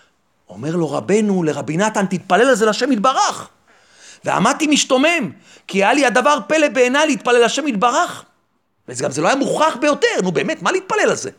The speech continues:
דבר קטן, זה לא עכשיו שאני אתפלל על משהו גדול. מה אני אתפלל עכשיו? אני בא להכות עכשיו עם הפטיש, להכניס את המסמר, נו באמת, אני, אני אתפלל על זה, אני אגיד כמה מילים לשם יתברך על הדבר הזה?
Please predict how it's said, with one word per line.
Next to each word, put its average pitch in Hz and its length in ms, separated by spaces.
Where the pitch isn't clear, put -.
דבר 233 200
קטן, 339 280
זה 131 120
לא - 80
עכשיו 392 200
שאני 466 140
אתפלל - 180
על 349 100
משהו 302 200
גדול. 294 440
מה - 80
אני 294 80
אתפלל 349 340
עכשיו? 269 260
אני 196 100
בא 226 140
להכות 226 340
עכשיו 226 220
עם 220 120
הפטיש, 202 520
להכניס 190 340
את - 40
המסמר, 208 460
נו 180 140
באמת, 165 320
אני, 165 320
אני 160 120
אתפלל 185 300
על 285 80
זה, 226 120
אני 196 100
אגיד 190 140
כמה 208 200
מילים 202 280
לשם 220 220
יתברך 208 300
על 214 60
הדבר 175 220
הזה? 330 360